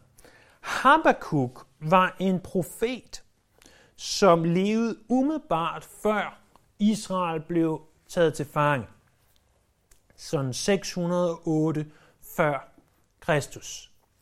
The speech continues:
Og Habakuk siger til Gud, "Gud, prøv nu at se på dit folk Juda. Prøv at se, hvor gudsløst de lever.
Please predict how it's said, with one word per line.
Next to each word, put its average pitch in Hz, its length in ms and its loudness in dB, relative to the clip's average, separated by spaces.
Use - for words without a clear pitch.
Og 156 100 -6
Habakuk 285 680 2
siger 214 280 4
til 190 180 -6
Gud, - 160 -20
"Gud, 269 480 0
prøv 277 220 8
nu 262 160 4
at 240 120 4
se 214 440 0
på 214 100 2
dit 240 280 4
folk 208 420 6
Juda. 185 460 0
Prøv 277 100 6
at 262 80 6
se, 285 320 2
hvor 226 420 4
gudsløst 240 800 4
de 226 100 2
lever. 165 540 0